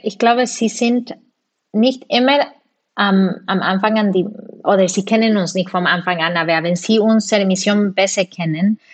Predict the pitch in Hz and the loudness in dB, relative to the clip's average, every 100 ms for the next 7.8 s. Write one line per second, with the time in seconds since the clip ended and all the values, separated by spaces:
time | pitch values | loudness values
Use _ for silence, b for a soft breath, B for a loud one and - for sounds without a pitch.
0 | B B _ 185 175 165 - - _ - | B B _ 0 2 0 -6 -18 _ -10
1 | 180 185 185 185 208 196 - _ _ _ | -2 0 0 0 0 -2 -18 _ _ _
2 | - - 208 190 185 190 - 160 - _ | -16 -2 0 2 0 -2 -8 -10 -14 _
3 | 185 220 220 240 254 247 233 214 220 - | -2 -2 0 0 0 0 -2 0 -2 -2
4 | 202 196 196 196 196 208 214 202 180 170 | -4 -2 -4 0 0 2 0 0 0 0
5 | 160 185 180 175 180 - - 180 - 190 | 0 -4 -2 0 2 0 -4 -4 -2 0
6 | 190 185 - - 180 185 170 147 139 _ | 0 0 -6 -4 -2 0 0 -2 -4 _
7 | 175 160 - - - 170 156 | 0 0 -2 -10 0 2 2